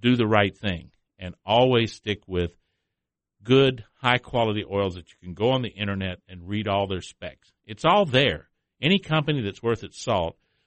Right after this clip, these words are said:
will put their data sheets and information on the internet so you can read 'em. If they won't put it on the internet, that means they don't want you to know what's in it. So that's my tip of the day, is go do your due diligence and look on the internet.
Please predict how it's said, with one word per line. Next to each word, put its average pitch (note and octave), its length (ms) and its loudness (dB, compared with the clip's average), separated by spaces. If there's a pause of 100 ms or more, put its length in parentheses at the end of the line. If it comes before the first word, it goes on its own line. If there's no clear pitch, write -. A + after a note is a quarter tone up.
(140)
will F2+ 100 -8
put C#3 340 0 (200)
their F#2 180 0
data B2 360 2
sheets B2 440 -6
and F2+ 100 -16
information G#2+ 600 -6
on F2+ 100 -6
the E2+ 100 -14
internet A2 460 -2 (380)
so - 120 -14
you G#2+ 180 -2
can F#2 200 -6
read G#2 240 2
'em. D2+ 160 -14 (160)
If - 140 -20
they B2+ 160 2
won't D#3+ 240 0
put D#3 140 0
it D3+ 80 -2
on C#3+ 120 -2
the C#3+ 100 -2
internet, C#3 460 -4
that G2+ 160 -6
means A2 180 -4
they G#2 100 -4
don't G2+ 180 -2
want G2+ 200 -4
you G2 60 -16
to F2+ 80 -10
know F#2 140 -6
what's F2+ 260 -10
in D#2 120 -20
it. - 100 -20 (320)
So E2+ 300 -2 (460)
that's G2+ 220 -6 (280)
my F2+ 140 -8
tip C#3+ 300 0
of A#2 80 -2
the G#2 80 2
day, F#2+ 300 4
is D#2 180 -20 (120)
go B2 400 6
do A2 240 0
your G2 220 0
due A2 220 -2
diligence G2+ 540 -2
and E2 100 -16
look A2 240 2
on A2 100 0
the G#2 100 2
internet. F#2+ 340 0